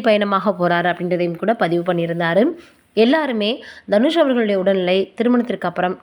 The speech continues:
நல்லபடியாக மாறணும் அப்படின்னு எல்லாருமே அவருக்கு ஆறுதலை தெரிவிச்சு வந்துட்டு இருக்காங்க. நிறைய நாட்கள் நீண்டு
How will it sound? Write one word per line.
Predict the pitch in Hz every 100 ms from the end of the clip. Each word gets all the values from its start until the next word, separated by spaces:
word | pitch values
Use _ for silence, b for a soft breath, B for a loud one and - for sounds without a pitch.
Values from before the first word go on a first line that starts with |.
| 180
நல்லபடியாக | 185 208 208 214 208 220 247 B B B -
மாறணும் | 190 226 208 202 196 185
அப்படின்னு | 196 196 170 185 254 - 190
எல்லாருமே | 226 247 214 214
அவருக்கு | 175 175 170
ஆறுதலை | 220 202 175 208 -
தெரிவிச்சு | 185 165 165
வந்துட்டு | 180 170
இருக்காங்க. | 175 180 175 208 311 B B B B
நிறைய | 214 240 240
நாட்கள் | 226 233 262 226
நீண்டு | 240 254